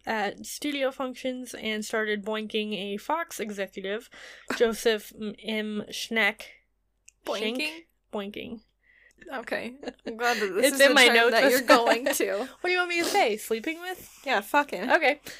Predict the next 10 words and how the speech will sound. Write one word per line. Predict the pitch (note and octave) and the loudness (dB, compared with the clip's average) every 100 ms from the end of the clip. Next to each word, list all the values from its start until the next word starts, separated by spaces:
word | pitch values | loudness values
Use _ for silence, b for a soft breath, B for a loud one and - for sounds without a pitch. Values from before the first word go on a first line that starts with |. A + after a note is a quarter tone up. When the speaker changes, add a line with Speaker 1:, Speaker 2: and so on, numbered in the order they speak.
| B B | B B
Speaker 1:
Uh, | - B3 B3 | 4 8 8
she | B3 - | 6 0
started | C#5 - A#3 A3 A3 | -2 2 2 2 -2
sleeping | - F4 A#3 G#3 | -2 0 2 2
with | G3+ C4 - | 2 0 2
a | A#3 B3 B3 A3+ | 6 6 6 2
<laughs> | |
Fox | - - C#4 D4+ - | -10 0 2 2 -2
exec-, | C4 G#3+ G3+ F#3+ - | -8 -4 -4 -6 -6
executive, | - A3 G#3 G3 G3+ F#3 G#3+ C#4 | -6 -4 -2 -2 -2 -4 -4 -8